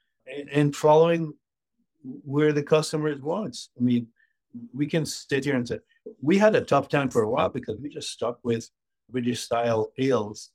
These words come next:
for the longest time, longer than we should have. There was this West Coast I P As and so forth coming out. I said, "We gotta give it a shot." Well, we, we were late to the game, but we learned our lesson that we really need to be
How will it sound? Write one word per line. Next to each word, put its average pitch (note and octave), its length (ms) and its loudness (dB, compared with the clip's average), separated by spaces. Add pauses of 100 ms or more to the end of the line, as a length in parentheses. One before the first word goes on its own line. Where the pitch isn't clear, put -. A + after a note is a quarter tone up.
(120)
for G#2+ 100 -8
the G#2+ 80 -6
longest A#2 360 0
time, A#2 320 -2 (640)
longer C3 300 4
than B2 160 0
we G2 100 -6
should B2 260 0
have. G#2 180 -4 (200)
There A#2+ 160 2
was A2 160 -2
this G#2 240 -14
West B2+ 260 -4
Coast A2 260 -2
I A2+ 260 -4
P A#2+ 160 -8
As A#2+ 300 2
and G#2 140 -8
so G#2+ 140 -4
forth G#2 180 -10
coming G#2+ 240 -4
out. G#2+ 220 -12
I A#2 100 -20
said, - 160 -20 (380)
"We B2+ 100 -2
gotta C#3+ 240 0
give G#2+ 200 -12
it A2 80 -12
a A2 40 -10
shot." D3 380 -6 (600)
Well, A#2 220 0
we, C#3+ 220 0 (840)
we C#3+ 120 0
were B2+ 160 4
late A#2+ 240 4
to C3+ 80 -6
the B2+ 80 -4
game, A#2 440 -12 (720)
but B2 280 -8
we A#2+ 400 -2 (240)
learned C3+ 220 -2
our D3 120 6
lesson A#2+ 380 2
that A2+ 160 -4 (320)
we B2+ 300 2
really B2 380 4
need A2+ 280 -10
to A2 100 -12
be G#2+ 340 -18